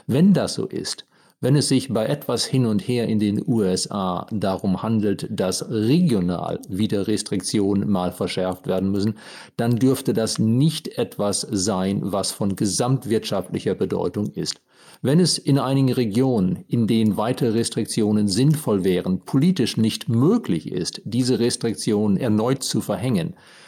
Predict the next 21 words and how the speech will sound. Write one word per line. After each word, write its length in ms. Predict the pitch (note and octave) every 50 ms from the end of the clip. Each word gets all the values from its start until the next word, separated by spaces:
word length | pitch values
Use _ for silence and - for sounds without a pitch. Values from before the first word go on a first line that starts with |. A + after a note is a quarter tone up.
| - _ _
dann 160 | - A2+ A2+ A2
hätten 320 | B2+ C#3 - C3 A#2 G#2
wir 300 | A#2 A2 G#2+ G#2+ G#2 - - _ _
allerdings 320 | B2 A2+ G#2 A2 G#2+ F#2+ F#2+
wohl 120 | G#2 G#2
die 120 | F#2+ F#2+
traurige 460 | - - - G#2 G2 G2 G#2+ G2+ G2+ G2
Lage, 400 | F#2 F2+ E2+ F2 F#2 F#2+ G#2+ - -
dass 220 | G#2 G#2+ G2+ -
sich 240 | - G#2 G2 - -
in 160 | B2 G#2 F#2+
der 240 | - A2+ A2 G#2 F#2
Region 540 | G#2 G2 F2 F#2 G#2+ C#3+ D3+ G2+ D#2+ E2 - - _
dann 420 | - - - F2+ E2+ F#2 G#2+ A2+ - _ -
wahrscheinlich 580 | G2+ A2 G#2+ G2+ - G#2+ G2 G2 G2+ G2+ -
die 140 | - F#2+ G2
Lage, 580 | G2+ G2 G#2+ A2 A#2 B2 B2 G#2+ - - - - - -
die 80 | - G#2+
Pandemie 680 | - - A#2 G#2+ G2+ F#2 G#2 F#2+ G2 G#2+ A2+ F3+ -
verschlimmern 640 | - - C3 A2 - - C#3+ D3+ C3+ G#2+ F#2+ F#2 -
würde 300 | F2+ - F2+ F#2 G#2 G2+